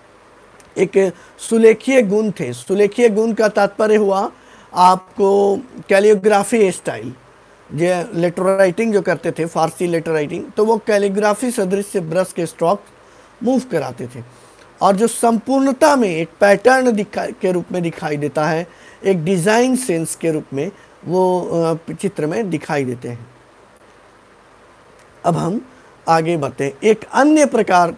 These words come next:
का जो सैलोज का अभ्यास था, वो था टोनल स्केच। आप लोग भी टोनल स्केच करते हैं।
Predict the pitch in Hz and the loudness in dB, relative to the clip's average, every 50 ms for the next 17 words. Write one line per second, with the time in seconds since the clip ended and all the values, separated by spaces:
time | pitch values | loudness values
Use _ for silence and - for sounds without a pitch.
0 | - _ _ _ _ _ _ - - - - 170 156 156 156 147 160 165 156 - | -14 _ _ _ _ _ _ -20 -10 -4 0 2 2 2 0 0 -2 -2 0 0
1 | - 165 160 160 170 175 175 - - - 151 143 139 - - - _ _ _ _ | 2 2 2 2 0 0 -2 -2 -4 -2 0 0 0 -2 -6 -14 _ _ _ _
2 | - 139 131 131 151 160 160 156 - - - - 110 110 120 131 - _ _ _ | -6 -6 -4 -2 0 2 2 0 -2 -6 -10 -12 -12 -12 -12 -14 -18 _ _ _
3 | _ _ _ - _ _ _ - _ - - 220 240 247 247 - 190 180 208 202 | _ _ _ -20 _ _ _ -20 _ -2 4 6 6 6 4 2 0 0 0 0
4 | - - 202 208 226 233 233 220 196 170 - - - - 127 110 - - - - | 0 0 2 2 2 4 4 4 4 4 2 -2 -6 -6 -6 -6 -8 -12 -20 -20
5 | - _ _ _ - - _ _ _ - 175 190 202 - 240 247 233 208 240 226 | -20 _ _ _ -20 -20 _ _ _ 2 2 2 4 4 2 2 4 4 2 0
6 | - 208 190 190 190 190 185 180 175 - - - 170 147 - - 143 131 123 - | 0 0 -2 -2 -2 -2 -2 -2 -4 -4 -4 -4 -4 -4 -4 -4 -6 -6 -6 -8
7 | 135 123 120 113 107 120 | -10 -8 -8 -10 -12 -14